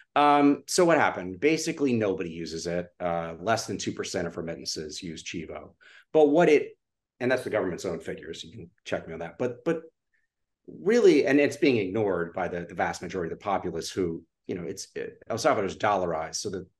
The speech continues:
seventy percent of the country doesn't have a bank account.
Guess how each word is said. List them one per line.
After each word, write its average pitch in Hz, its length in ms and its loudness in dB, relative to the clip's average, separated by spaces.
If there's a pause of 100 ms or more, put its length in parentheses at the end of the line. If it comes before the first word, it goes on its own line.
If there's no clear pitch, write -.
seventy 123 400 0
percent - 280 -6
of 87 60 -6
the - 80 -12
country 85 600 -6 (580)
doesn't 98 220 0
have 104 160 0
a 92 40 0
bank 92 240 -4
account. 87 420 -6